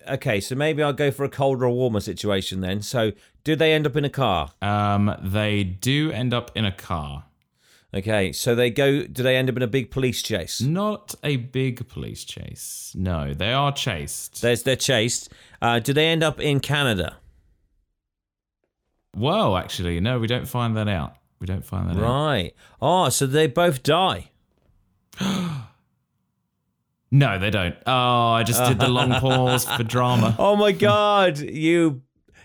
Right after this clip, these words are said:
Speaker 1: you had me on the edge of my seat. The media play a part here, and they get the real video out, and everyone gets really angry with the police, and they start attacking the police.
Speaker 2: Someone does get, I guess, attacked, yes,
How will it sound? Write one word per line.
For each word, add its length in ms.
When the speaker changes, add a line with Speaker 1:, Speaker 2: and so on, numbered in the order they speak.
Speaker 1:
you 80
had 160
me 60
on 140
the 100
edge 220
of 60
my 120
seat. 640
The 120
media 340
play 260
a 60
part 320
here, 420
and 240
they 100
get 220
the 80
real 220
video 400
out, 460
and 420
everyone 300
gets 180
really 220
angry 260
with 120
the 60
police, 360
and 80
they 60
start 300
attacking 340
the 80
police. 520
Speaker 2:
Someone 400
does 240
get, 420
I 100
guess, 240
attacked, 680
yes, 580